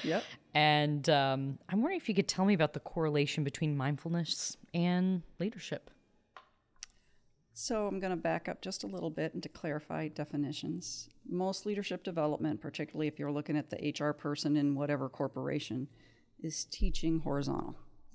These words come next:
Speaker 1: leadership development. I'm gonna teach you the skill.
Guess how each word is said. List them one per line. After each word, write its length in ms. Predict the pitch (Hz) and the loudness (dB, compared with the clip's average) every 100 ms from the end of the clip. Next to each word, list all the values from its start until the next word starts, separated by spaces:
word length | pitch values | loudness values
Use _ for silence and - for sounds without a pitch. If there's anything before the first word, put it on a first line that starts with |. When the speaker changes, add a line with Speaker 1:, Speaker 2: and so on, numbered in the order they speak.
| - - | -18 -10
Speaker 1:
leadership 340 | - - - | -8 -6 -8
development. 440 | - - - - | -6 -6 -6 -4
I'm 80 | 143 | -2
gonna 120 | 143 | 0
teach 220 | 151 156 156 | 0 -2 -4
you 80 | |
the 60 | - | -4
skill. 640 | - - 226 220 214 214 | -4 2 4 6 6 4